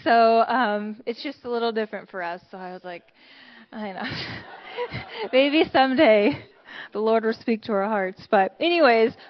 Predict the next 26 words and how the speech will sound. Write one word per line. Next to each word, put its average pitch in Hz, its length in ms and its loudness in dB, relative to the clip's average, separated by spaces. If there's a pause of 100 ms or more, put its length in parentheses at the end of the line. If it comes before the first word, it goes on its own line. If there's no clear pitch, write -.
for 302 120 4
now, 285 280 6
we're 339 160 6
gonna 254 180 4
do 233 140 2
this. 220 280 4 (240)
Um, 226 400 2 (720)
so, 302 520 4
uh, 277 240 0 (380)
we 311 220 -10
were 311 180 -2
a 277 100 -2
little, 262 500 2
uh, 226 340 2
maybe 277 320 -4
convicted 233 600 -6
throughout 208 380 -4
it 214 160 -8
because, 208 440 -10 (240)
um, 185 540 -12
we 233 220 -6
noticed 214 380 -6
right 190 180 -4
away 180 420 -6
these 220 260 -8 (140)
kids, 214 520 -8